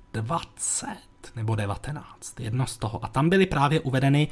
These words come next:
údaje o hmotnosti, eh, Super Heavy i Starship,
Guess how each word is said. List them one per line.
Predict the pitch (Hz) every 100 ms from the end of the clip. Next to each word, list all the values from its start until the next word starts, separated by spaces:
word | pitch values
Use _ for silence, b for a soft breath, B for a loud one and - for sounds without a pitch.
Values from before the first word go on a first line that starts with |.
| B B B -
údaje | 123 131 139
o | -
hmotnosti, | 110 110 113 123 - - 143 135
eh, | 143 - 127 117 110
Super | - 131 135
Heavy | 139 147
i | - -
Starship, | - - - 107 113 - 214 302